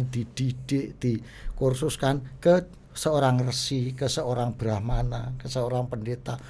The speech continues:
untuk digulawentah, dididik ilmu apa saja.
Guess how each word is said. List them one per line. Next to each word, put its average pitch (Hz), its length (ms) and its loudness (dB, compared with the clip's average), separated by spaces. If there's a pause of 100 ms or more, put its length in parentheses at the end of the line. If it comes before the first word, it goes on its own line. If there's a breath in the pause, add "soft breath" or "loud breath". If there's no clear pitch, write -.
(260 loud breath)
untuk 180 420 6
digulawentah, 127 840 8
dididik 127 440 -2
ilmu 147 300 2
apa 131 180 2
saja. 117 380 -2